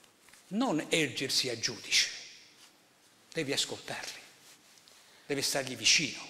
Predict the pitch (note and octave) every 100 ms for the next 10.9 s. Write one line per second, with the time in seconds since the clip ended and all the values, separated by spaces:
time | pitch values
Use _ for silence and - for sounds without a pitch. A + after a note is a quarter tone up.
0 | - - - - - _ - - - G3
1 | - A#2 A2+ B2 G#2 A2 A#2 A#2 A2 A2+
2 | A2+ A#2+ G2+ - - - - - - -
3 | - D#3 D#3 G3 - A2 - D#3+ C#3 C3+
4 | A#2 B2+ - E3+ C#3 C#3 - D3 D#3 -
5 | - - _ - - - _ _ _ _
6 | _ _ _ _ _ _ _ _ _ -
7 | B3+ - - - D#3+ F#3 E3 D3+ C#4 A#3+
8 | - B3 A#3+ B2+ B2+ - B2 A3+ - D3+
9 | C#3+ C3+ B2+ C#3+ A#2+ D3+ F#3 G#3 B2 -
10 | B2 D3 D#3+ - B2 A2 C3+ B2 -